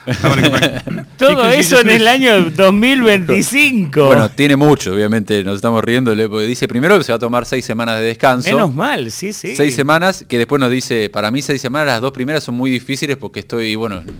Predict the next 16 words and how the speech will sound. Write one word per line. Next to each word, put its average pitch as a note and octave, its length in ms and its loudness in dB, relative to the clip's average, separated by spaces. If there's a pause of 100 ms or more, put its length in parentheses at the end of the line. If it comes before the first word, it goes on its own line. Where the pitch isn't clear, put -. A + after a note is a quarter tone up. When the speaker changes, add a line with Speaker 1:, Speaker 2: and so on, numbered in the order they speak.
(100)
Speaker 2:
tengo A2 260 -8
que A2 40 -2
volver G#2+ 200 -4
a - 20 -4
trabajar. G2+ 420 -4 (220)
Tengo G#3 140 -2
que D3 80 4
volver - 20 4
a C#3 40 2
Speaker 3:
Claro. E3 160 2 (200)
Speaker 2:
trabajar." - 260 -2 (320)
Speaker 3:
<laughs> - 40 -20
Speaker 2:
Eh, G#2+ 640 0
bueno, A2+ 400 2 (100)
hoy A#2 280 0
tuvo G#2+ 800 2